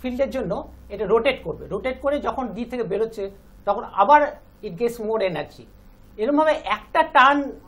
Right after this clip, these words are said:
যদি করা হয়, তাহলে দেখা যায় two into D voltage into charge state,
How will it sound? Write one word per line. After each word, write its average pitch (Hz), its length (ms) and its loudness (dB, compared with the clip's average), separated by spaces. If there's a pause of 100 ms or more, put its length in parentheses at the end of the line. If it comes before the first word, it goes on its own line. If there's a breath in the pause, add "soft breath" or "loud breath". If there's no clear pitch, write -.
(160)
যদি 220 180 -4
করা 220 400 2
হয়, 175 220 -2 (400)
তাহলে 233 260 2
দেখা 240 240 0
যায় 220 240 -2 (540)
two 302 240 -2
into 269 380 -6 (480)
D - 20 -4
voltage 190 600 -2 (600)
into 208 260 -8
charge 190 300 -4
state, 160 300 -8